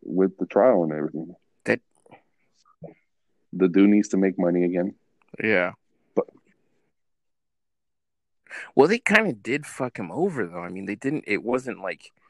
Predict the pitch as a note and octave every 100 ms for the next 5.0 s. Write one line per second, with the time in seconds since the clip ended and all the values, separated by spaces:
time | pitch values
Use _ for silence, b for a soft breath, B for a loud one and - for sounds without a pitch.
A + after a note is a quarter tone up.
0 | _ _ _ - A2+ G2 - - F#2+ G2
1 | - F#2+ F2+ - D2+ B2 F2 F#2 - -
2 | B2 B2+ G#2+ F#2 G2 G2 F#2 D#2+ - E2+
3 | E2 - F#2 G2+ A#2 E2 E2 E2 E2+ E2+
4 | E2+ E2+ F2 F2 F2 C3 C#3 F2 -